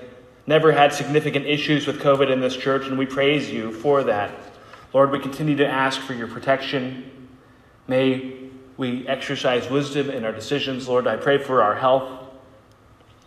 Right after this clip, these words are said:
Lord, people who are infected with this virus, we pray for them and their recovery. Lord, I also would like to pray for,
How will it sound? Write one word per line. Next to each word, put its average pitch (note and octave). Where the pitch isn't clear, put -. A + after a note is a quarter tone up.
Lord, B2+
people C#3
who C3
are B2
infected C3
with C3+
this A#2+
virus, C3
we B2
pray C#3
for C3
them B2
and B2+
their B2+
recovery. A#2+
Lord, C#3
I D#3
also D#3
would D3
like C#3
to C#3
pray C3+
for, A#2